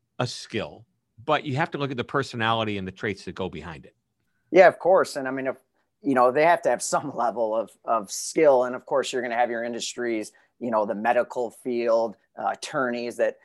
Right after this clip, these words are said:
Speaker 2: <laughs> you gotta have these certain skills. But at the end of the day, for most businesses, you can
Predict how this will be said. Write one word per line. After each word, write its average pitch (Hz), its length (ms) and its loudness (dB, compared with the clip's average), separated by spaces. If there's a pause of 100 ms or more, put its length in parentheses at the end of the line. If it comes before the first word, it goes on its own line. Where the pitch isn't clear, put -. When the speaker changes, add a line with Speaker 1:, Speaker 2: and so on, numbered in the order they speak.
Speaker 2:
<laughs> - 160 -20
you 139 120 -10
gotta - 280 4
have 120 200 2
these 117 220 -6
certain 123 340 -2
skills. 127 580 2
But 127 240 -2 (300)
at 147 160 0
the 160 100 0
end 180 120 0
of 151 60 -2
the 139 100 2
day, 147 280 -2
for 131 180 -6
most 139 400 -2
businesses, 120 640 -4 (340)
you 135 320 -6
can 143 440 -2